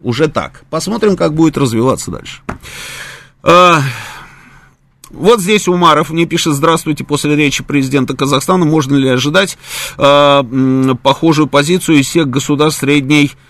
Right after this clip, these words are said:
Азии?» А, я не знаю. Мы живем в настолько интересное время, что сейчас можно ожидать от кого угодно, чего угодно. Но такой вопрос, Алла Верды, как говорится. А скажите мне, пожалуйста, а что вас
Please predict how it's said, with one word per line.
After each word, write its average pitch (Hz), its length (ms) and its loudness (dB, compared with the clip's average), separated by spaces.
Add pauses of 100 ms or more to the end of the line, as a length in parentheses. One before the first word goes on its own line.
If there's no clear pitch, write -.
(240)
Азии?» 101 640 0 (360)
А, 120 420 2 (3500)
я 117 220 4
не 117 100 2
знаю. 120 420 -2 (1800)
Мы 147 140 4
живем 175 280 4
в - 40 0
настолько 165 340 -2
интересное 151 480 0
время, 185 240 2
что 131 180 -6
сейчас 156 280 -4
можно 139 300 2
ожидать 143 340 0
от 123 100 -6
кого 135 280 2
угодно, 143 340 0
чего 120 220 -4
угодно. 90 440 -6 (640)
Но 117 320 2 (540)
такой 165 240 2
вопрос, 113 560 -2
Алла 113 180 2
Верды, 117 360 -2
как - 180 -12
говорится. 82 480 -8
А 107 40 -6
скажите 160 360 0
мне, 139 160 2
пожалуйста, 117 480 -4
а - 160 -8
что 170 220 -2
вас 151 220 0